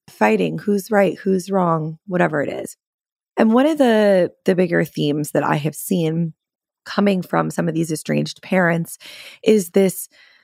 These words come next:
belief that could be accurate, could be inaccurate. I don't know. I don't know each of these people's individual stories, that there was no abuse in their child's childhood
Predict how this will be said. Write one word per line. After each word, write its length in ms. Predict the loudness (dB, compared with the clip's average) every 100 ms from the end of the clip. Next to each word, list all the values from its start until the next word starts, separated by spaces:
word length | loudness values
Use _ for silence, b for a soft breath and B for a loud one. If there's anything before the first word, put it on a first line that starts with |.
| b _ -6 0
belief 760 | 2 2 2 2 0 -14 -6 0
that 420 | 2 2 0 _ _ _ _
could 160 | -2 0
be 140 | 2
accurate, 540 | 2 0 0 0 0 0
could 160 | -4
be 80 | -2
inaccurate. 500 | 0 -2 -2 0 0 -2
I 140 | -4
don't 260 | -2 -4 -2
know. 240 | 2 4
I 80 | 2
don't 340 | 0 -2 -2 2
know 380 | 4 4 2 -2 B B -2
each 220 | 0 0
of 100 | 0
these 200 | 0 -2
people's 400 | -4 0 0 0 0
individual 560 | -2 0 0 0 -2
stories, 640 | 0 2 4 4 4 2 -2 B B B 0
that 220 | 0 2
there 160 | 2 4
was 220 | 0 -2
no 760 | -2 0 4 4 4 2 0 -6 _ _ -4
abuse 760 | -4 -2 0 0 -4 -12 -16 -8 -2
in 140 | 2
their 140 | 2
child's 500 | 0 -2 0 0 -2
childhood 760 | -4 0 0 0 0 2 2 0